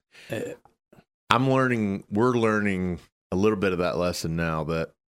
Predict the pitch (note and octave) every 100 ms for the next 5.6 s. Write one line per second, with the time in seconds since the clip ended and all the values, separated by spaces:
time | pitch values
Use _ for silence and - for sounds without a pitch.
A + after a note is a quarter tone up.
0 | _ - G#2+ A2 F2 G2+ G2 F#2+ F2 D#2+
1 | E2+ E2+ E2 F2+ F2 E2 - - - -
2 | - _ _ _ - - - - - -
3 | - - - - - - A2 F#2+ - D#2
4 | D#2+ C#2+ D#2+ F#2 G2+ D2 D#2 D#2 D2+ D#2+
5 | D2+ D2+ C#2+ D2+ D2